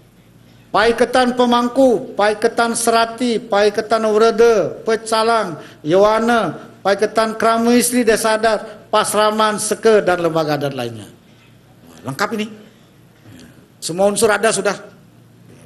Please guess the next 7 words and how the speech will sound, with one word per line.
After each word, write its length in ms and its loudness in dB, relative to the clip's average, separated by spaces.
Nanti 240 -2
kita 240 2
harus 240 0
urusin 400 0
dengan 240 -4
baik 240 -2
ini. 120 -12